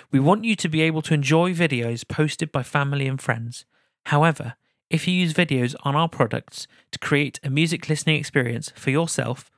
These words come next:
or for others, your videos will be blocked and your page, profile, or group may be deleted. This includes live." Wow. <laughs> When, I don't know about you, but when I first read that,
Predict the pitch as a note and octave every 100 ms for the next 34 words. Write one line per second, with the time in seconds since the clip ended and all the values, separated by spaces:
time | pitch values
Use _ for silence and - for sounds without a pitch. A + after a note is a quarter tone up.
0 | _ - D3 D#3+ E3+ A#2+ A2+ B2+ - -
1 | _ - - D3+ E3+ D#3+ C3+ B2+ A#2+ -
2 | D#3 E3+ C#3+ A#2 - C#3+ - - _ _
3 | - C3 C#3 C#3+ C#3+ D#3+ E3 - - -
4 | C#3 B2+ A#2 A2+ D3 D3 B2+ B2+ B2 -
5 | - B2+ C3 C#3+ C#3 C3 B2 A#2+ G#2+ -
6 | A#2+ - _ _ _ - A#2+ C3 - C3+
7 | C3 B2+ A2+ A2+ - A#2 A2 B2 - _
8 | _ _ _ _ _ _ _ _ _ _
9 | _ _ C3 A2+ C#3 - _ _ - -
10 | G#3 - G3 - - - - - E3+ -
11 | - G3+ G3 E3 C#3+ A#2+ C3+ D3+ D#3 C#3
12 | D#3 C#3 B2+ - -